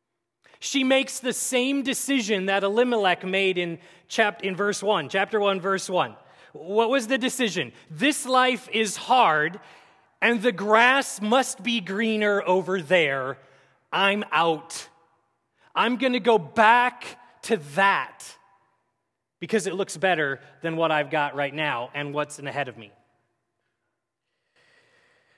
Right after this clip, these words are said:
My best hope, my best hope for security, my best hope for significance, my best hope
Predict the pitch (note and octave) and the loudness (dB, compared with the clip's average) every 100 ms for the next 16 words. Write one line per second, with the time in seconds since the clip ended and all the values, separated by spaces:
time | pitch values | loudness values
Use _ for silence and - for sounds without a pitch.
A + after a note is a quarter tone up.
0 | - F#3 G3+ D3+ A#3 A#3 - - G#3 D#3+ | -4 0 0 2 0 0 -4 2 2 2
1 | - - - _ _ _ _ _ _ _ | -4 -20 -20 _ _ _ _ _ _ _
2 | _ _ _ _ G3 A3 A3 D4+ - - | _ _ _ _ -2 2 4 4 2 -6
3 | - A3+ D#3+ - - _ _ _ _ _ | 2 2 2 -8 -20 _ _ _ _ _
4 | _ - B3 - B3 - - C4+ C4 G3+ | _ -4 -2 -2 -6 -10 -6 -2 2 0
5 | D#3+ A2 - - B3 B3+ E3+ D4 D4 - | 0 -6 -12 -4 0 2 4 4 4 -4
6 | - A3+ A3 D#3+ - A3 - A#3+ F3+ G3+ | 0 4 4 0 -4 -4 -2 -4 -4 -2
7 | C4+ - G#3 G3 D3 - G3+ A#3 B3+ E3+ | -2 -2 -4 -4 -4 -6 -4 -2 0 2
8 | C#4 - - A3 B3 B3+ F3 | 0 0 -4 0 2 0 -4